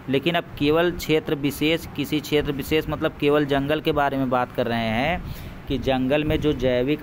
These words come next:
अजैविक घटकों के बीच में पारस्परिक संबंध पाया जाता है उसी को हम क्या कहते हैं, परितंत्र या पारिस्थितिक तंत्र या ecosystem कहते हैं, तथा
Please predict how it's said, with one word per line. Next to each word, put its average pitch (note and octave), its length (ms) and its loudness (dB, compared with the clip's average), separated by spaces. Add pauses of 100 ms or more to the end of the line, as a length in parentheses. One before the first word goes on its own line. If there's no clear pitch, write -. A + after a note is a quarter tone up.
अजैविक B2+ 460 2
घटकों B2 380 0
के C3+ 140 0
बीच B2 320 -2
में C#3+ 220 -2
पारस्परिक A#2+ 600 0
संबंध A#2+ 460 0
पाया B2+ 320 2
जाता B2+ 320 2
है C#3 180 2 (200)
उसी D3+ 240 -2
को C#3+ 120 -6
हम B2+ 160 0
क्या B2+ 180 2
कहते B2+ 300 -2
हैं, D3+ 160 -2 (120)
परितंत्र B2+ 560 -2
या C3 180 2
पारिस्थितिक A#2 720 -2
तंत्र C3+ 320 -2
या D#3+ 220 2 (400)
ecosystem D3 760 -2
कहते C3 300 0
हैं, D#3+ 120 2 (100)
तथा D3 280 0